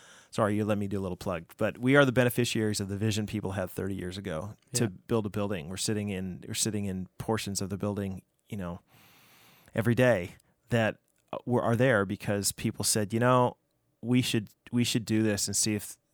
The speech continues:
Speaker 1: you know, s-, see if we can build something that is going to establish this church for lots and lots of years to come." And that's what I'm excited about, being part of that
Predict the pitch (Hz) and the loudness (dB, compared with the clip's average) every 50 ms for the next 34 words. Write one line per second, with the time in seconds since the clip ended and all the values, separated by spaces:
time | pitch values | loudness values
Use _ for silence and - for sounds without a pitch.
0 | _ - 117 104 95 92 90 - - - - 113 - - - - - - 127 120 | _ -10 -8 -6 -6 -6 -8 -10 -12 -18 -14 -8 -6 -6 -4 -2 -2 0 0 0
1 | 113 120 - 123 110 101 113 110 104 - - 117 110 - 113 110 104 104 95 - | 0 0 0 0 0 2 2 2 2 2 -2 -2 -2 -2 -2 -2 -2 -4 -8 -12
2 | _ _ _ _ _ - 117 120 90 120 110 - - 110 107 104 - - 101 98 | _ _ _ _ _ -4 -2 -2 -2 -2 -4 -2 -2 -2 -2 -2 -2 -2 -2 -2
3 | - - - 98 101 95 101 98 - - 98 - - - 104 90 - - - 101 | -2 -2 0 0 0 0 -2 -2 -4 -4 -4 -4 -4 -4 -6 -6 -6 -6 -6 -4
4 | 92 95 95 98 - - 98 98 92 - - - 92 92 - - - - - 92 | -2 -2 -2 -2 -2 -4 -6 -6 -6 -8 -8 -8 -8 -8 -8 -10 -12 -10 -8 -8
5 | 90 90 _ _ - _ - - - - _ _ _ - 107 104 104 110 107 104 | -8 -10 _ _ -20 _ -20 -20 -20 -20 _ _ _ -4 -2 0 2 2 2 2
6 | 95 - - - - - - - 123 113 110 101 92 110 110 104 101 - - 117 | 2 0 -2 -2 -4 -4 -4 -2 0 2 2 4 4 2 2 0 0 0 2 2
7 | 110 107 107 92 101 95 92 - 98 95 95 - - - 101 95 92 95 87 - | 2 2 2 0 0 -2 -2 -2 -4 -6 -6 -6 -2 -2 -2 0 0 -4 -4 -4
8 | 101 | -6